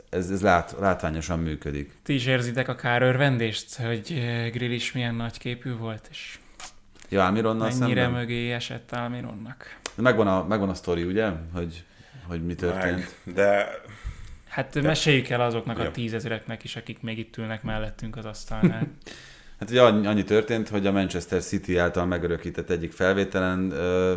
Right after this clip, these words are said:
Speaker 1: leolvasható vagy hallható is volt? A
Speaker 2: Hallható, ez egy
Speaker 1: hallható
Speaker 2: videó,
Speaker 1: is volt.
Speaker 2: ez, ez megvan,
Speaker 1: Oké,
Speaker 2: ez a
Speaker 1: csak
Speaker 2: videó.
Speaker 1: hogy nem, vagy ezt nem tudtam, hogy, ha, mert én a leíratát láttam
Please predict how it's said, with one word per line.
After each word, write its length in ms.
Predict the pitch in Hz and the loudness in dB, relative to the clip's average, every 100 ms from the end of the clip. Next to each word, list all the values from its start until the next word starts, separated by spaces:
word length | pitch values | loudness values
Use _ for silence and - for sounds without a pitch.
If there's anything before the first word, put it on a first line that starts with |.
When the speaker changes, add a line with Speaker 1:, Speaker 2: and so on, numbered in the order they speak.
| 85 | 0
Speaker 1:
leolvasható 580 | 95 110 120 120 131 113 | 6 8 8 6 4 2
vagy 120 | 95 | 2
hallható 460 | 92 98 104 104 117 | 4 6 6 4 2
is 160 | 117 | 2
volt? 380 | - 85 78 - - _ | 0 0 0 -6 -20 _
A 140 | - 80 85 90 87 - - | -8 -2 0 0 -4 -6 -8
Speaker 2:
Hallható, 460 | - - 107 101 123 | 0 0 2 0 4
ez 80 | 127 | 8
egy 60 | |
Speaker 1:
hallható 200 | 117 226 | 8 8
Speaker 2:
videó, 200 | - 90 | 6 4
Speaker 1:
is 100 | 85 | 2
volt. 140 | - - | 0 0
Speaker 2:
ez, 120 | 147 | 2
ez 160 | 160 160 | 0 2
megvan, 320 | 147 - 139 | 0 8 8
Speaker 1:
Oké, 120 | 156 | 10
Speaker 2:
ez 80 | 135 | 8
a 40 | |
Speaker 1:
csak 120 | 135 135 | 10 8
Speaker 2:
videó. 240 | 127 98 | 6 2
Speaker 1:
hogy 100 | 120 | 4
nem, 320 | 127 123 110 | 6 8 6
vagy 120 | 107 113 | 6 4
ezt 100 | 107 | 2
nem 100 | 107 | 0
tudtam, 260 | 101 104 | 0 2
hogy, 280 | 101 101 98 87 | 2 2 -2 -2
ha, 140 | 95 | -2
mert 160 | 95 104 | 2 2
én 60 | 107 | 4
a 80 | |
leíratát 480 | 110 110 95 90 85 | 8 8 6 4 2
láttam 520 | 87 85 - 113 117 | 4 2 4 2 2